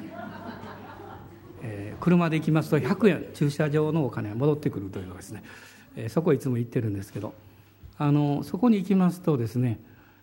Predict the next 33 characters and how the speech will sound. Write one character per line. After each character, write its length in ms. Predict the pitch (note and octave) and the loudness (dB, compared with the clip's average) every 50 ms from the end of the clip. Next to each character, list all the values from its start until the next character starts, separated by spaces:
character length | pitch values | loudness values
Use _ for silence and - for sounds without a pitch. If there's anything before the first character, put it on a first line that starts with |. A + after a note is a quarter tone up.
| _ _ _ - | _ _ _ -8
え 160 | B2+ B2+ B2+ | -6 -4 -4
ー、 20 | A2+ | -4
二 260 | - - - B3 C4 | -2 0 2 4 4
人、 380 | A#3 F3 B2 - - - - - - - | 4 2 0 -2 -6 -14 -18 -18 -12 -4
私 300 | C#3+ B2+ D#3+ D#3 D#3+ E3 | 0 2 2 2 4 4
の 120 | E3 D#3+ | 4 4
親 200 | D#3 - - A3+ A3+ | 4 2 2 2 2
し 160 | A3+ - F#3+ | 2 2 0
い 60 | D3+ | 0
方 300 | C#3+ - C#3 - C#3 B2+ | 2 0 0 0 2 4
に 120 | C3 C3+ | 4 6
似 140 | C3 C#3+ G3 G3 | 6 4 4 4
て 120 | - A#3 | 2 2
い 40 | A#3+ | 2
る 80 | A#3 | 2
方 220 | F#3+ F#3 E3 - A#2+ | 2 0 0 0 -2
が 120 | G2+ F#2 | -2 -4
お 100 | G2+ G#2+ | -4 -6
ら 100 | G#2+ G#2 | -6 -6
れ 80 | F#2+ F#2 | -6 -8
る 100 | F2+ F2+ | -10 -12
ん 60 | F2+ | -14
で 60 | - | -16
す 120 | - - D3 | -6 0 2
ね。 220 | D#3+ E3+ - - - - - - - - - - - - - - | 2 2 2 -2 -8 -18 -18 -20 -20 -20 -20 -20 -20 -20 -18 -12
え 100 | B2 B2 | -8 -8
ー、 20 | A#2+ | -8
一 220 | A#2 - - A#3+ | -2 2 2 4
人 100 | G#3 E3 | 4 4
は 120 | C#3 B2 A#2 | 2 0 -2
鹿 120 | - - | -4 -6
島 280 | A3+ - B3+ F3 C#3+ A#2+ | -4 0 0 2 2 2
の 160 | G#2+ F#2 | 0 -4